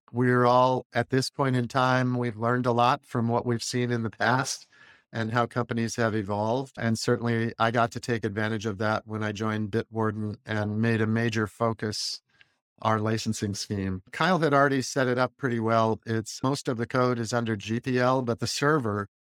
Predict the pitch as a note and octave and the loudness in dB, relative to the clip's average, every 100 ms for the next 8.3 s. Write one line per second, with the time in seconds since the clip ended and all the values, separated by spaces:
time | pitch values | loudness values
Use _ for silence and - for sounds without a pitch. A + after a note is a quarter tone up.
0 | _ _ A#2 G#2+ G#2+ A#2+ A#2 A#2 - B2 | _ _ -6 -4 0 0 2 0 0 -4
1 | A#2+ B2 G#2+ G#2+ G#2+ G2 F2+ F2 - _ | -4 -4 -4 -6 -4 -2 -2 -4 -12 _
2 | G#2 G2+ - - - A2+ G#2 - A2+ A2+ | -6 -6 -6 -8 -8 -6 -6 -8 -4 -2
3 | A#2 A#2 B2+ G#2+ A2+ A#2+ G#2+ G#2+ G2+ G#2 | 0 0 0 -2 -4 -2 0 0 2 0
4 | G#2 A2 A2 - A#2 A2 A#2 G#2 C3+ D3+ | -2 -4 -4 -4 -4 -4 -4 0 2 4
5 | B2 A2 - - B2+ - A2+ G2 - A2+ | 2 0 -4 -4 -4 -2 -4 -4 -2 0
6 | A#2 A2+ - B2 G#2+ A2+ A2 A2 G#2 A#2 | 0 -2 -4 -4 -2 -2 -2 -4 -2 -2
7 | A2+ G#2+ A#2 A2 G#2 G2 F#2+ - G#2 G#2+ | -2 -2 0 2 0 -2 -6 -4 -4 -2
8 | D3 - - | -6 -8 -16